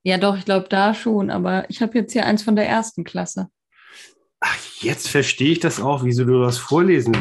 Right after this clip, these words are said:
Speaker 2: willst. Und, äh, aber bei, ich hab, bei mir steht auch Text drin, ne? Ja, bei mir, ja. Und du hast recht, nur das, äh, erste Halbjahr.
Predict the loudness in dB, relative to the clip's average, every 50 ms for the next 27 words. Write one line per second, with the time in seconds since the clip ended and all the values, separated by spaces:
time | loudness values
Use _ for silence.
0 | 2 2 2 2 0 -2 -6 -6 -4 0 0 0 0 -2 -2 -2 0 0 0 0
1 | 0 0 0 0 -2 -4 -4 -8 -8 -4 -2 0 0 0 -2 -4 -8 -10 -8 -8
2 | -6 -6 -6 -8 -8 -8 -8 -8 -6 -4 -4 -4 -6 -4 -2 0 0 0 0 -4
3 | -6 -8 -4 0 2 2 0 0 0 -4 -4 -4 -8 -4 0 0 0 2 4 4
4 | 4 4 2 2 0 0 0 0 0 -2 -6 -12 -14 -8 -2 2 2 2 2 2
5 | 0 0 0 0 2 2 2 0 0 0 0 -2 -2 -2 -2 0 0 2 0 0
6 | -2 -2 -2 -2 -2 -2 -4